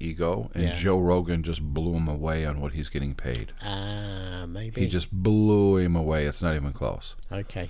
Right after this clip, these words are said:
Speaker 1: So I think Howard Stern is now gonna be thinking, Wait a minute, i-, if and his contract comes up, his exclusivity comes up,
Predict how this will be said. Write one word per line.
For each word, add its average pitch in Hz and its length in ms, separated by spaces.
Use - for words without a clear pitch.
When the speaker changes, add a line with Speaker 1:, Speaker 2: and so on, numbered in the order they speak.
Speaker 1:
So 85 240
I 82 100
think 82 200
Howard 80 260
Stern 110 360
is 85 140
now 85 220
gonna 80 200
be 78 120
thinking, 78 380
Wait 95 180
a 92 40
minute, 76 300
i-, - 160
if - 340
and 107 160
his 131 180
contract 135 460
comes 85 260
up, 95 260
his 90 400
exclusivity 95 720
comes 85 280
up, 82 220